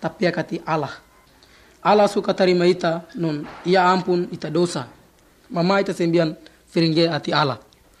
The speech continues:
"Ya Allah, ya oka dosa ati o. Jadi Tuhan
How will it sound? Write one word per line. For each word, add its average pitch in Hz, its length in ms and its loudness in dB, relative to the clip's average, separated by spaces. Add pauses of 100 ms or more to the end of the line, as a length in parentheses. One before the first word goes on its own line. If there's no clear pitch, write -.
(200)
"Ya 185 160 4
Allah, 175 320 2 (180)
ya 180 240 4
oka 175 220 2
dosa 170 320 0
ati 160 240 -2
o. 147 180 2 (540)
Jadi 185 320 4
Tuhan 190 380 2